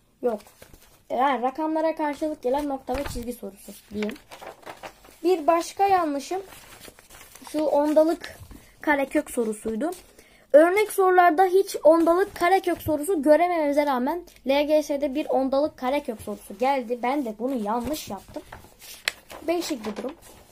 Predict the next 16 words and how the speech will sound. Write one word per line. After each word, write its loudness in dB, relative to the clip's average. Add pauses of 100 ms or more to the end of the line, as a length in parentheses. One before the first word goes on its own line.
(400)
Baktığımız -4
zaman -6
başka -6
ne -8
vardı? -10 (1040)
Bunu -2
dedim. -2
Bunu -6 (240)
doğru 4
yapmışım -6 (100)
ama -6 (120)
galiba -4
yanlış -6
işaretlemişim. -10
Ve -4
de 0